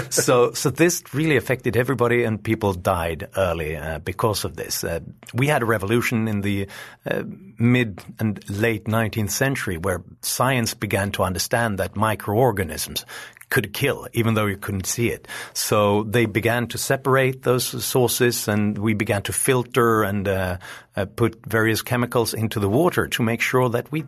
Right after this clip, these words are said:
don't die from water, so that, uh, uh, well, one side effect was that we could begin to drink water rather than beer and wine in the morning. <laughs> And the kids don't have to be drunk,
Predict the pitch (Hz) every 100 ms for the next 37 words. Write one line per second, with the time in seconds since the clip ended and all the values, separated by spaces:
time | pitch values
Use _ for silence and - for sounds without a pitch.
0 | - - - 147 - 165 - 147 113 98
1 | 85 - - - - 120 110 98 - -
2 | 101 98 95 87 - - _ 101 98 90
3 | 123 123 92 123 120 120 110 - 135 123
4 | 104 98 104 - 104 - 90 101 101 101
5 | 104 135 170 131 113 165 170 98 80 92
6 | 101 95 104 101 98 - - - - 117
7 | 113 107 104 95 123 147 113 101 101 104
8 | 113 101 90 - 139 117 - - - 120
9 | - - - - 117 151 127 - 113 110
10 | 113 110 107 95 120 107 -